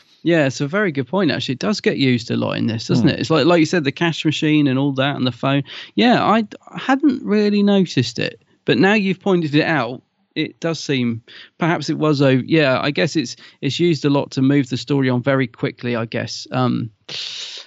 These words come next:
Speaker 1: yeah, maybe it's just because, you know, I suppose at the time I'm watching this out of sequence, so I'm not, you know, if I'd watched the whole series before and there's loads of Sonic and then you get this Christmas special and he's using the Sonic loads, maybe it would have bugged me. But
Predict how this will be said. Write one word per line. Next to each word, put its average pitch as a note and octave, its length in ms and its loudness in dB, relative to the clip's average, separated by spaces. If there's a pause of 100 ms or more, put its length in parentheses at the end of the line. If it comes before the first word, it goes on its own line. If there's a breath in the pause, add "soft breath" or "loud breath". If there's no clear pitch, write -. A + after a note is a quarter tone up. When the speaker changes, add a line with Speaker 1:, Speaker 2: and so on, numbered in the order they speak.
(140 loud breath)
Speaker 1:
yeah, D#3 260 4
maybe F#3+ 340 2
it's D#3+ 120 -4
just E3+ 180 -4
because, C#3+ 460 -4
you D3+ 100 -2
know, C#3 140 0
I C3 40 -2
suppose C#3+ 340 -2
at - 100 -4
the - 40 -16
time C3+ 260 2
I'm C3 120 2
watching C3+ 280 0
this A#2+ 160 -2
out C3 140 -2
of - 60 -8
sequence, B2 440 -2
so B2+ 100 -2
I'm C3 120 4
not, - 300 0 (320 loud breath)
you D3+ 120 2
know, C#3 140 4
if A#2+ 100 -4
I'd C#3+ 100 0
watched C#3+ 280 -2
the C3+ 80 -4
whole C3+ 160 -2
series B2+ 280 -4
before B2+ 400 -2
and A#2+ 80 2
there's B2 140 -4
loads B2+ 240 0
of A#2 60 -6
Sonic B2 400 0
and A#2+ 100 2
then A#2+ 100 4
you A#2+ 80 4
get - 180 -2
this B2+ 140 -6
Christmas B2+ 360 -6
special A#2 480 -4
and A#2 100 0
he's A#2 140 -4
using B2+ 280 4
the B2+ 60 0
Sonic B2 280 2
loads, B2 320 0
maybe C#3 280 2
it G#2+ 40 0
would B2 100 -4
have - 80 -12
bugged B2+ 220 -4
me. A2 160 -8
But - 200 -10